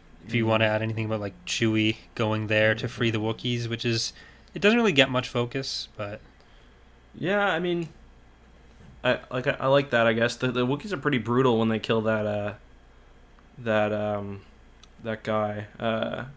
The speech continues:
Speaker 2: the one who'd been kind of keeping them captive.
Speaker 1: Yeah.
Speaker 2: Um, like, they use their claws, which I, I remember, I forget what, is it Knights of the Republic that talks about, like, how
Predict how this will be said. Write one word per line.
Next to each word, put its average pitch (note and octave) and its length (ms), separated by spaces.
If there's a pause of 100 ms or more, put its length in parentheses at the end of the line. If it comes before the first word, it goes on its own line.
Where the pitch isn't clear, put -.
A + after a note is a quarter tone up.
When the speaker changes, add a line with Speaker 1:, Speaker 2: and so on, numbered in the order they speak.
Speaker 2:
the C3 80
one B2 120
who'd A#2+ 180
been A2 160
kind A2 160
of G#2 100
keeping G#2 300
them G#2 220 (100)
captive. G#2+ 480 (800)
Speaker 1:
Yeah. G#2+ 260 (1600)
Speaker 2:
Um, - 460 (600)
like, A#2+ 160
they B2+ 100
use F3+ 160
their G3 100
claws, G#2+ 600
which G#2 160
I, - 60 (400)
I A#2 60
remember, F#3+ 280
I - 60
forget A#3 320
what, D3 240
is D#3 100
it E3+ 120 (440)
Knights F3 180
of C4+ 80
the C4 40
Republic D3 360
that B2+ 120
talks A#2+ 240
about, A#2+ 140
like, A#2 160
how A2 300